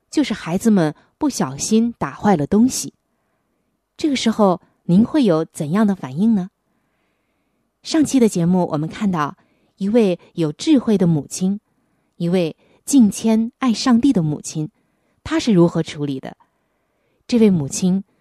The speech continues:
用她的耐心、爱心还有宽容，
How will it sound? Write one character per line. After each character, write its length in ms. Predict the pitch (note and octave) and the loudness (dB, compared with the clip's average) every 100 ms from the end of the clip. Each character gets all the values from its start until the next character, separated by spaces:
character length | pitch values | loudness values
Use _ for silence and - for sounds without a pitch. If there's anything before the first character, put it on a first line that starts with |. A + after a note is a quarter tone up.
| _ - | _ -6
用 260 | A3+ F#3+ F3 | -2 -2 -2
她 160 | G#3+ | -2
的 100 | G3+ | 0
耐 320 | F#3 B3+ A3+ | 2 2 0
心、 420 | D#3 - A3 A3 A3+ _ _ | -4 0 4 4 2 _ _
爱 240 | - C4 F3 | -6 -2 -2
心 360 | - G3+ G3+ G3+ _ - | -2 2 2 0 _ -4
还 140 | A3 | 0
有 120 | F3+ | 0
宽 320 | - - C4 | -2 -4 2
容， 260 | B3+ D3 | 2 2